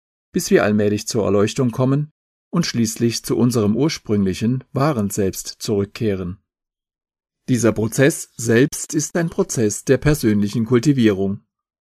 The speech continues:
Was ist also der Zustand des wahren Selbst? Beim Lesen der Falun Dafa-Lehre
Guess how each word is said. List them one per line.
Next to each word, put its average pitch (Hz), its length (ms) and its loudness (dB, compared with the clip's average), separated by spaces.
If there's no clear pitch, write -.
Was 139 180 2
ist 208 200 -2
also 165 240 2
der 170 160 2
Zustand 110 680 -2
des 131 160 -4
wahren 107 320 0
Selbst? 123 500 0
Beim 120 180 0
Lesen 135 520 2
der 107 320 0
Falun 113 280 0
Dafa-Lehre 117 640 0